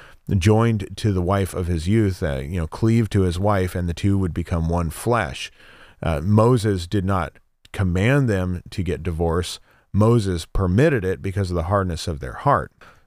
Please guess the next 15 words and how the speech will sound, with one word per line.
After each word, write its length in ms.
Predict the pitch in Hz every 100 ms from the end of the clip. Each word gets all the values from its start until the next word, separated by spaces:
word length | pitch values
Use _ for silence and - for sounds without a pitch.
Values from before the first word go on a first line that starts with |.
| _
So 300 | - - 135 -
bringing 540 | 107 123 143 139 127
that 260 | 117 87 90
back 300 | 104 95 -
then 240 | 95 82
full 180 | - 87
circle 440 | - 113 95 80
to 120 | - 82
this 300 | 104 131 -
by 160 | 90
way 220 | 82 85
of 80 | 73
example, 720 | 78 76 113 160 160 92 82 - - - - - _ - _ - -
it's 280 | - 135 -
not 360 | 123 131 151